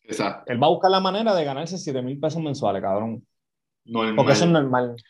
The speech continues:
Speaker 2: Porque eso
Speaker 1: Igual
Speaker 2: es
Speaker 1: que
Speaker 2: normal.
Speaker 1: si, igual que si tú creces y, y tu primo tiene un punto o, o tres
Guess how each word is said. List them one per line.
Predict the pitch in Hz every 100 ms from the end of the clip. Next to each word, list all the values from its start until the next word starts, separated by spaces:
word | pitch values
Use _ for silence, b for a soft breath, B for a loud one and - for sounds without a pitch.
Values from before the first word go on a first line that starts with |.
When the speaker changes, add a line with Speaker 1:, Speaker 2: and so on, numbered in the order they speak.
| _
Speaker 2:
Porque | 123 135
eso | 127
Speaker 1:
Igual | 139
Speaker 2:
es |
Speaker 1:
que | 170
Speaker 2:
normal. | 160 156
Speaker 1:
si, |
igual | 127 127
que | 156
si | 160 156
tú | 156
creces | 156 175 156 143
y, | 135 -
y | 120
tu | 117
primo | 117 135
tiene | 139 147
un | 139 135
punto | 165 165 151 135
o, | 120 110 120
o | 113
tres | 139